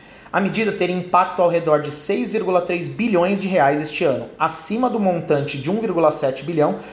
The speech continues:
previsto para reajustes salariais no orçamento de dois mil e vinte e dois, levando o governo a cortar despesas em outras áreas. Nos Estados Unidos, começou o início da temporada de resultados do primeiro tri de dois mil e vinte e dois, com resultados mistos.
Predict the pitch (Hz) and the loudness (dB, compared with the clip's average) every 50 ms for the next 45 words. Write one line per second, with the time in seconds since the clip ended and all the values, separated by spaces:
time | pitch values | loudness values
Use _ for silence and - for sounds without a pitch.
0 | - - - - - - 220 240 - 147 151 165 160 - - 165 - 175 165 170 | -18 -20 -20 -10 -2 2 2 4 4 2 -2 -4 -4 -6 -6 -2 0 2 4 4
1 | 160 165 170 160 135 135 160 156 - - - 160 156 151 139 135 131 127 135 135 | 4 4 2 2 2 0 -6 -6 -6 -2 0 2 4 4 4 4 2 2 2 0
2 | 135 139 139 - - 147 131 123 123 123 - 127 123 135 131 123 135 135 131 139 | -2 -4 -4 -4 -4 -4 -4 -4 -8 -8 -8 -8 -4 -4 -4 -4 -6 -8 -8 -8
3 | 135 - 147 135 107 101 - - - - - - 143 139 135 139 139 139 139 151 | -8 -4 -4 -4 -4 -4 -8 -12 -14 -14 -4 0 2 2 4 4 2 2 2 2
4 | 185 180 151 151 151 143 - - - 185 170 - 165 156 151 156 160 151 - - | 2 2 4 2 2 2 -2 0 0 -2 0 2 2 2 2 0 -4 -6 -4 -4
5 | 139 143 151 151 160 165 147 139 147 151 151 165 175 175 135 127 110 101 85 78 | -2 -2 -2 -2 -4 -4 -4 -4 -4 -2 0 0 0 2 2 0 -2 -2 -4 -6
6 | 67 - - - - - - - - - - - - - - - - - - - | -8 -8 -8 -6 -8 -8 -12 -14 -20 -20 -20 -20 -20 -20 -20 -20 -20 -20 -20 -20
7 | - - - - - - - - 247 262 302 - - 214 190 156 127 139 143 175 | -20 -20 -20 -20 -20 -14 -6 -2 0 2 2 2 4 2 2 2 0 -4 -4 -4
8 | 170 143 - - - - - - - - - - 180 190 196 190 - - 208 208 | -4 -4 -6 -10 -12 -14 -20 -20 -20 -14 -6 -4 -2 -2 -2 -2 0 2 4 4
9 | 208 214 196 180 180 190 - - 190 180 180 185 175 - - 170 156 156 151 156 | 4 2 0 -2 -2 -4 -2 0 0 0 0 0 -6 -2 2 4 4 4 4 2
10 | 160 151 156 165 160 - - 147 147 151 143 151 151 - 180 170 147 143 156 170 | -2 -4 -4 -4 -4 0 2 2 2 2 0 -6 -8 -8 -6 -4 -2 0 0 0
11 | 151 - - 151 151 156 - - - 147 165 160 185 185 170 147 143 139 139 147 | -2 -6 -6 -6 -6 -6 -8 -12 -12 -10 -4 -2 -2 -2 0 -2 -4 -4 -2 -4
12 | 151 - 170 160 147 - - - - - - - - - - - 156 151 156 160 | -4 -4 -2 -2 -2 -2 -2 -4 -6 -8 -10 -16 -20 -18 -10 -6 -2 0 0 0
13 | 147 - - 147 151 151 165 160 143 135 127 - - - 107 - - - - - | 0 2 2 2 2 2 -2 -4 -4 -4 -4 -4 -6 -8 -10 -12 -12 -12 -12 -12